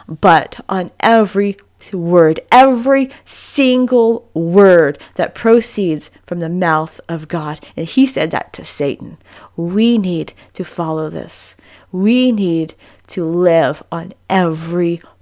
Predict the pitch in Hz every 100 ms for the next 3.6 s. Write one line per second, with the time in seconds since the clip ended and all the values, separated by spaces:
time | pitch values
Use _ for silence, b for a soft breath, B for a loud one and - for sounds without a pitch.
0 | - 165 175 190 185 165 160 - - _
1 | 160 - - 196 156 - - - _ _
2 | b b b b b b _ - 254 240
3 | 240 226 165 170 175